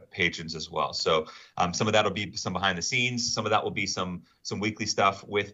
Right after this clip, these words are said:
uh, some people that you recognize, like Pat Sherwood, and possibly, and a ton of early access stuff that we're gonna start doing next year as well.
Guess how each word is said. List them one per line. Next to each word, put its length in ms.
uh, 340
some 720
people 300
that 120
you 120
recognize, 680
like 280
Pat 240
Sherwood, 400
and 180
possibly, 480
and 120
a 100
ton 220
of 120
early 220
access 320
stuff 280
that 100
we're 80
gonna 200
start 360
doing 200
next 240
year 80
as 120
well. 240